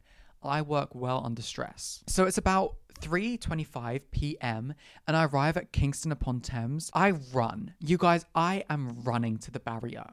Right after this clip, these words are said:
and I'm waiting for Kieran. Kieran pulls up with the garment and the bag. And bless his heart, he's given me two outfits. He said, "Listen, just in case you're not feeling the blue outfit, I've put a little red outfit in there." We give a little kiss on the cheek and I take the garments and I'm running.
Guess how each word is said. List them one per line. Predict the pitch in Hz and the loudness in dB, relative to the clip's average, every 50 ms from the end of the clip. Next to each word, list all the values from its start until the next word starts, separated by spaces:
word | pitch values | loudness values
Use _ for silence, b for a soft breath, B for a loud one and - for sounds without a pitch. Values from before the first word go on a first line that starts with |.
| _ - | _ 2
and | 156 147 151 151 143 - - | 2 2 2 0 -2 -2 0
I'm | 143 143 131 | 0 0 2
waiting | 135 135 147 156 | 0 -2 -2 -4
for | - - | -6 -8
Kieran. | - - - 123 120 - 131 - - - - | -2 -2 0 0 0 -2 -4 -6 -8 2 2
Kieran | - 170 185 196 190 | 4 4 6 4 2
pulls | - - 170 170 156 - | 0 -2 -4 -4 -2 -2
up | 143 139 139 - - | -2 -2 -2 -4 -6
with | 143 131 135 - - | -8 -8 -8 -8 -10
the | - | -10
garment | - - 127 131 143 147 147 151 151 - | -6 -4 -2 -2 0 0 -2 -2 -4 -4
and | - 123 120 | -4 -6 -6
the | 113 | -4
bag. | - 123 120 117 113 - - - - | -4 -6 -4 -4 -6 -8 -8 -6 -4
And | 196 185 | -4 -4
bless | - 185 196 226 - - - | -2 -4 -2 -2 -2 -4 -4
his | - - 190 190 - | -4 -2 -2 -2 -2
heart, | - - 123 117 120 147 165 - - - | -6 -6 -6 -4 -2 -2 -2 -4 -2 -2
he's | 180 190 170 | -2 -2 0
given | - 185 180 208 208 | -2 -2 -2 0 0
me | 202 165 - - | -2 -2 -4 -6
two | - - - 139 139 - - | -8 -4 -2 -2 -2 -2 -2
outfits. | 120 117 113 - - 127 - - - - | -4 -6 -6 -6 -8 -8 -8 -8 -10 -8
He | - 196 190 | -6 -6 -2
said, | - 208 196 165 | 0 -2 -2 0
"Listen, | 156 156 156 - 120 113 | 0 -2 -2 -2 -2 -2
just | - 143 143 - | -2 -4 -4 -2
in | - 190 | -4 -4
case | - 147 147 147 - | -2 -2 -4 -2 -2
you're | 151 | -4
not | 135 135 - - | -4 -4 -6 -6
feeling | - - 117 117 120 135 139 | -6 -4 -4 -2 -2 -4 -4
the | - - | -6 -6
blue | - 123 113 120 135 | -6 -4 -4 -4 -4
outfit, | 147 131 139 - - - 156 160 165 - B B B B B - | -2 -4 -6 -6 -4 -4 -2 -2 -2 -4 B B B B B -4
I've | 143 139 | -4 -2
put | - 170 156 | -2 -4 -2
a | 139 | -2
little | 143 143 127 117 | -4 -4 -4 -2
red | 127 123 127 - | -2 -2 -2 0
outfit | - 120 117 113 - - - - | -2 -6 -6 -6 -8 -12 -10 -6
in | - 120 117 | -6 -4 -4
there." | 113 - - 113 - _ | -4 -6 -8 -10 -6 _
We | 190 196 | -4 -2
give | 190 196 180 | 0 0 0
a | 165 | 0
little | 165 151 143 | -2 -4 -6
kiss | - - 165 143 - | -6 -8 -8 -8 -6
on | 131 | -6
the | 120 113 | -8 -8
cheek | - - - 113 107 101 - B B B B B _ | -8 -6 -4 -4 -4 -4 -6 B B B B B _
and | 175 175 180 | -4 -2 -2
I | 156 147 | -2 -2
take | - - 190 180 | -2 -4 -6 -6
the | 175 - | -6 -6
garments | - 147 151 151 - - - | -4 -2 -2 -2 -4 -4 -4
and | 135 131 | -2 -2
I'm | 123 117 113 113 | -2 -4 -4 -6
running. | 113 113 113 120 117 - 131 113 117 139 | -6 -6 -4 -4 -6 -8 -10 -14 -16 -16